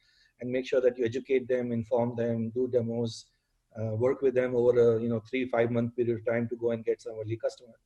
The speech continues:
And then there are custom-, there are other, you know, smaller S M E kind of, uh, ten dollars or twelve dollars a, a month user kind of deals,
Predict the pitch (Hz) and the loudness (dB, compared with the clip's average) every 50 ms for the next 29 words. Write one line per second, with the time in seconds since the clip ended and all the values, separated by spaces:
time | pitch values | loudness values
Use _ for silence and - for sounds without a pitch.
0 | _ _ _ _ _ _ _ - 123 131 151 160 160 165 165 160 156 160 147 - | _ _ _ _ _ _ _ -10 -4 0 2 4 8 8 8 8 8 4 0 -2
1 | - 165 151 143 147 151 156 151 143 139 147 165 165 160 151 147 - 143 147 147 | -2 -10 -2 4 6 6 8 8 6 6 10 10 10 10 10 6 2 -4 -4 -4
2 | 139 127 - - - 135 135 139 139 139 139 135 131 117 - 139 135 135 131 123 | -4 -4 -4 -4 -2 0 2 2 2 2 2 0 0 -2 -2 -2 -2 -2 -4 -4
3 | 127 131 123 120 123 120 117 _ _ _ _ - _ _ _ _ _ _ - 127 | -2 -2 -2 -2 -4 -6 -8 _ _ _ _ -20 _ _ _ _ _ _ -8 -4
4 | 123 120 117 113 117 113 107 107 110 _ - 135 135 131 131 127 127 127 123 123 | -4 -2 -2 -2 -2 -4 -6 -8 -6 _ 2 2 4 4 4 4 6 6 4 4
5 | - 123 113 127 127 123 120 123 120 123 123 120 117 - 127 120 120 117 113 - | 2 -2 0 2 0 2 2 2 2 4 2 2 0 0 0 0 0 0 -2 -4
6 | 135 123 127 127 123 123 120 123 123 123 113 127 123 123 120 120 - 127 120 120 | -6 -8 -6 -6 -8 -8 -8 -6 -4 -2 0 2 0 0 0 -2 -4 -4 0 0
7 | 120 110 - - _ - 135 143 131 123 - | 0 -2 -2 -8 _ -4 -2 -2 -2 -2 -6